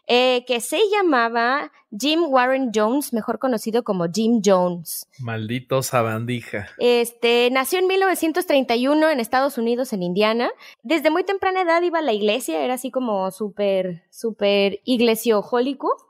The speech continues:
Speaker 1: Y después ya cuando, cuando decidió, pues, estudiar, se fue a la universidad,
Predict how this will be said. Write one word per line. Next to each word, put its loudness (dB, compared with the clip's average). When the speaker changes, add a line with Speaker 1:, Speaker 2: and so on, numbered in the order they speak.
Speaker 1:
Y 2
después 2
ya 0
cuando, 0
cuando -2
decidió, 0
pues, -2
estudiar, 0
se -8
fue -2
a -2
la -2
universidad, -2